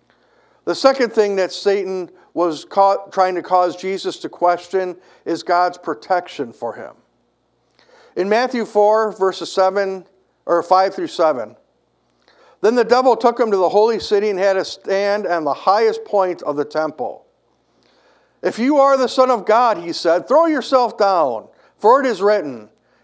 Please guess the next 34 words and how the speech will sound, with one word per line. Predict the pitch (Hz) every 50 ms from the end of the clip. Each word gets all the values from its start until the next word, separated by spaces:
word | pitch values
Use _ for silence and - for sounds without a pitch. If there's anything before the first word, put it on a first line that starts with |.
| _
"He | _ - 247 269
will | 294 285 233
command | - - 202 185 180 202 226 247 262 233
His | 240 233 175
angels | 220 226 233 240 226 233 240 240 202
concerning | - 233 214 - - 233 233 226 214 196 170 151
you, | 139 127 117 98 71 73 _ _ _ _ _ _ _ _ _ _ _
and | - 170 196
they | 214 233
will | 233 214 196 170
lift | 156 196 233 226 233 -
you | 226 220 226 226
up | 220 226 220
in | 190 185
their | 185 185 196 180
hands, | - 156 175 175 170 156 131 110 92 67 - - - - _ _ _ _ _ _ _ _ _ _
so | - 180 175
that | 185 180 170 143
you | 185 220 262 285 277 277 277 262 240 240 - _ _ _ _ _
will | 185 180 180
not | 175 202 214 240 226 -
strike | - - 226 226 226 214 226
your | 214 208 175
foot | - - - 220 214 190 170 156 - - - - _
against | - 160 160 165 175 175 170 170 - 165
a | 156
stone.'" | - - - 175 156 151 143 131 120 104 85 _ _ _ _ _ _ _ _ _ _ _ _ _ _ _ _ _ _ _ _ _ _ _ _ _ _
Jesus | _ - 214 233 220 214 185 -
answered | 208 208 214 226 220 - 170 147
him, | 131 135 123 - - _ _ _ _ _ _ _ _ _ _ _ _ _ _ -
"It | - 180
is | 190 185 143 202
also | 208 240 269 262 - - 202
written, | 185 170 165 165 170 151 147 151 151 143 147